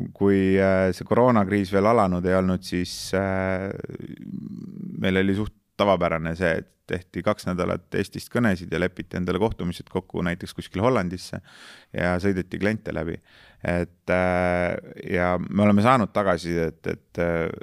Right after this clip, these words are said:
et noh, et ma ei tea, a la, et täna tuleb päring sisse ja me hommikul, järgmise päeva hommikul helistame, ütleme, et kuule, et noh,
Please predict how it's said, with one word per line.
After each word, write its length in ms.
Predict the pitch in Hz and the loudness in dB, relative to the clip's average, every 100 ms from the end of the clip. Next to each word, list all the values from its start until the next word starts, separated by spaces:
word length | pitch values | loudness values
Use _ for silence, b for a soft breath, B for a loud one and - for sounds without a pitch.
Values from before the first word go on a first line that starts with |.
| - _ _ _ - 90 | -18 _ _ _ -6 -6
et 120 | 85 92 | -4 -4
noh, 100 | 92 | -4
et 100 | 90 - _ _ _ - | -6 -8 _ _ _ -12
ma 140 | 92 | -6
ei 60 | 82 | -2
tea, 80 | 87 | 0
a 200 | 87 95 | 2 4
la, 100 | 92 | 4
et 80 | 87 113 | 2 2
täna 140 | 110 | 2
tuleb 200 | 98 98 | 2 0
päring 240 | - 120 101 | 0 0 0
sisse 400 | - 131 - 87 | -4 -8 -4 -2
ja 140 | 87 87 | 0 0
me 140 | 90 | 2
hommikul, 400 | 98 104 - 90 | 2 2 0 -2
järgmise 520 | - 87 85 98 98 | -2 -4 -2 -2 -2
päeva 160 | 92 98 | 0 2
hommikul 280 | 104 98 107 | 2 0 0
helistame, 360 | 101 - 85 85 | 0 -2 -6 -6
ütleme, 180 | 87 | -6
et 120 | 82 - | -8 -4
kuule, 200 | 87 85 | -2 -2
et 80 | |
noh, 100 | - | -4